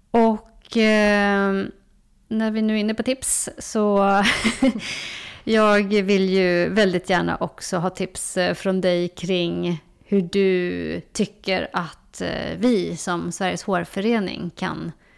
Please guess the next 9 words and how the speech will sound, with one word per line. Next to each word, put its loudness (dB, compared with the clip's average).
utvecklas -4
och -12
kanske -8
hjälpa -6
dig 0
och, -2
eh, -12
dina -4
kollegor 0